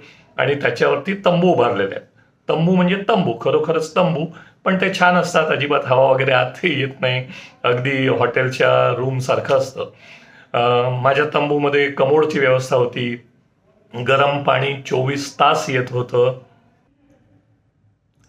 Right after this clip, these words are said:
अगदी, अ, अ, वॉश बेसिनला सुद्धा गरम पाणी येत होतं. आंघोळीसाठी खूप छान व्यवस्था केलेली होती, म्हणजे गार गरमचं सगळं संपूर्ण ते आपलं शॉवरचं, अ, काय ते पॅनल असतं ते होतंच, पण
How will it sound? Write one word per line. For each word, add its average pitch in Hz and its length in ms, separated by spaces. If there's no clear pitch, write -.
अगदी, 143 480
अ, 120 80
अ, 117 80
वॉश 151 320
बेसिनला 151 400
सुद्धा 151 300
गरम 135 280
पाणी 135 260
येत 117 160
होतं. 135 280
आंघोळीसाठी 175 680
खूप - 260
छान 160 180
व्यवस्था 151 320
केलेली 135 320
होती, 107 320
म्हणजे 123 180
गार 131 280
गरमचं 131 460
सगळं 127 260
संपूर्ण 131 460
ते 127 200
आपलं 120 540
शॉवरचं, 131 960
अ, 135 40
काय 127 200
ते - 60
पॅनल 123 400
असतं - 280
ते 147 80
होतंच, - 440
पण 156 120